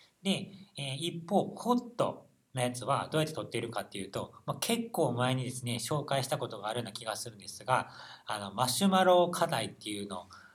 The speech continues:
があってですね、えー、まあ、今回の場合、マシュマロ課題ではないんですが、ね、似たようなことをしていて、こう、カラフルなですね、ギフトボックスが置かれててですね、えー、なるべくそれを開けずに待っとってねと。で、まあ、だから、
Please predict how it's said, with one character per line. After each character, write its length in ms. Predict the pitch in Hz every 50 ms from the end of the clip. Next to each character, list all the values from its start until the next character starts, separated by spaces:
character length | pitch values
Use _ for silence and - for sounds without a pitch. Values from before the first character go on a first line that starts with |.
| _ _ _
が 300 | 131 117 92 82 - -
あ 100 | - 113
っ 100 | 107 -
て 100 | - 98
で 120 | 85 80 -
す 120 | - -
ね、 280 | 147 170 180 175 180 - - - - -
え 300 | 139 135 131 131 135 147
ー、 40 | 147
ま 100 | 160 165
あ、 40 | 156
今 260 | 165 - 220 220 220
回 180 | - 156 139 123
の 80 | 120
場 120 | 117 123 123
合、 80 | 117
マ 120 | 113 113 113
シ 100 | - 151
ュ 40 |
マ 100 | 151 151
ロ 100 | 156 156
課 120 | 156 - 165
題 120 | 160 135
で 80 | - 143
は 80 | 127
な 160 | 123 - 113 131
い 80 | 143
ん 60 | 131
で 80 | 117 -
す 160 | - - 127
が、 100 | 135 139
ね、 140 | 120 123 117
似 120 | 117 143 131
た 80 | 165
よ 60 | 151 127
う 20 |
な 80 | - -
こ 100 | - -
と 120 | - 95
を 20 |
し 80 | 92 -
て 100 | - -
い 100 | 131 131
て、 300 | - 175 165 - 165 - - - - - - _
こ 140 | - - 127
う、 60 | 117
カ 140 | 120 - 214
ラ 120 | 214 196 143
フ 120 | - 135
ル 100 | 120 104
な 100 | 98 90
で 60 | 87 -
す 120 | - -
ね、 220 | 143 147 113 - - -
ギ 80 | 131
フ 160 | - - 160
ト 120 | 160 170 165
ボ 140 | 151 160 156
ッ 100 | 160 -
ク 140 | - -
ス 240 | - - - 90 - _ _ _ _
が 140 | - 151 127
置 80 | 135 131
か 120 | 139 135
れ 100 | 127 123
て 100 | 127 131
て 120 | 127 127 -
で 100 | - -
す 120 | - - 127
ね、 220 | 131 104 - - - - - - - -
え 280 | 143 139 139 135 131
ー、 60 | 127
な 120 | 123 147 175
る 160 | 196 202 202
べ 120 | 214 226
く 460 | 226 220 - 185 165 127 - - - -
そ 120 | - - 160
れ 100 | 143 135
を 100 | 131 131
開 140 | - 127 131
け 160 | - 214 202
ず 140 | - 131 135
に 220 | 151 156 131 - -
待 160 | 101 104 104 -
っ 60 | -
と 120 | - 147
っ 80 | 147 147
て 140 | - 147 147
ね 140 | 156 165 160
と。 240 | - 90 - - - - _ - - - - - - - _ _
で、 540 | 139 139 135 135 135 135 131 131 135 135 131
ま 80 | 151 156
あ、 20 | 147
だ 60 | 143
か 120 | - 131
ら、 260 | 117 104 90 87 -